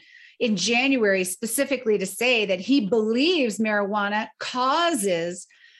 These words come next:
a schizophrenia-like psychosis, and he believes that they would have thirty percent fewer patients in London right now if cannabis wasn't there.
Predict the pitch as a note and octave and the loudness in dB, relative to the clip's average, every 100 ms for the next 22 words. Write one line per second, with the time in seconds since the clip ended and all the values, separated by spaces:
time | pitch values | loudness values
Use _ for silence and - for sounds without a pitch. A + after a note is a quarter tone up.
0 | _ A3 G3+ - D#4+ D#4 C4 C4 D4 C#4+ | _ -6 -4 -2 -2 0 0 0 2 4
1 | D4 D4 D4 - A3 A3+ A3+ B3 B3+ - | 4 2 0 -2 0 2 2 0 -4 -10
2 | - - C4+ C4 B3 A#3+ A#3 F#3+ F#3+ F#3+ | -12 -4 -2 -2 0 0 0 -2 -4 -4
3 | G#3 G3 D4 C4 C#4+ C#4+ C4 - - A#3 | -4 0 0 2 2 2 0 -2 -2 0
4 | A3+ A3 G3+ G3 _ C4+ D4 E4 D#4 - | 0 -2 -6 -8 _ -2 0 0 -2 -4
5 | A#3 - - B3 A3+ - _ _ - B3+ | -8 -6 -4 -4 -4 -10 _ _ -4 0
6 | D#4 D#4 D4 A3+ C4+ C4+ G#3+ F#3+ - - | 0 0 -4 -2 0 0 -4 -6 -10 -14
7 | - _ - - - - _ - C4 C4 | -14 _ -20 -20 -20 -20 _ 0 4 4
8 | B3 A#3+ A#3+ C4 A#3+ F#3 F#3 A3 A3+ A#3 | 4 2 2 2 2 2 2 -2 -2 -2
9 | A#3+ A#3 G3 G3+ B3 - C#4 B3+ A#3 A3+ | 0 0 0 0 -2 0 -2 0 0 -2
10 | G#3 - F#3 A#3 A3+ G3+ - G3+ F#3+ - | -6 -12 -2 0 0 -2 0 0 -2 -6